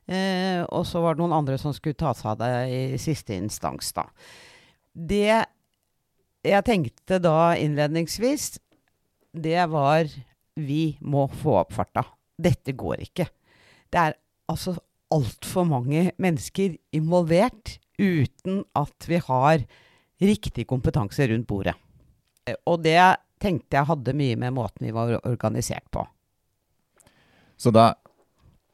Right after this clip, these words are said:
Speaker 2: starten var organiseringen, men det jeg også hører du snakker om nå, det er jo det med,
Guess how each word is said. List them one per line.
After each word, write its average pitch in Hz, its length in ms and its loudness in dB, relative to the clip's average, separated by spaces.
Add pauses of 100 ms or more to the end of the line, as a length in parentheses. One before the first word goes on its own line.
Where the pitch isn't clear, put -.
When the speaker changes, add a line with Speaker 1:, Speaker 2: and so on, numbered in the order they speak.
(580)
Speaker 2:
starten 110 640 0
var 95 400 2
organiseringen, 90 840 0
men 92 120 -2
det 87 120 2
jeg 87 140 2
også 90 220 -2
hører 73 260 0
du 85 100 0 (220)
snakker 82 320 0
om 85 100 -2
nå, 107 180 4 (100)
det 92 120 2
er 78 220 0
jo 80 100 0
det 73 160 0
med, 76 320 -2